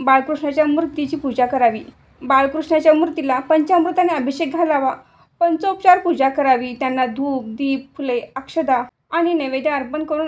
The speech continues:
एकादशी व्रताचा संकल्प करावा. या दिवशी संपूर्ण दिवस उपवास करून तो दुसऱ्या दिवशी सोडला जातो. या दिवशी उपवास सोडण्या अगोदर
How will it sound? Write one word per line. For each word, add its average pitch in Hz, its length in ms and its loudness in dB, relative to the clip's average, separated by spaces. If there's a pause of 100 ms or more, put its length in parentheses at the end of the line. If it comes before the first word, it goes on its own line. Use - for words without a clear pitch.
(120)
एकादशी 269 420 -4
व्रताचा 269 400 -2
संकल्प 247 520 -2
करावा. 226 380 0 (160)
या 247 180 -4
दिवशी 277 340 -8
संपूर्ण 285 460 -4
दिवस 302 360 0
उपवास 277 440 -4
करून 330 280 -2 (500)
तो 403 100 -8
दुसऱ्या 311 300 0
दिवशी 302 260 -4
सोडला 240 340 0
जातो. 240 440 -4
या 302 140 2
दिवशी 311 260 -2
उपवास 277 340 -2
सोडण्या 311 320 2
अगोदर 294 380 0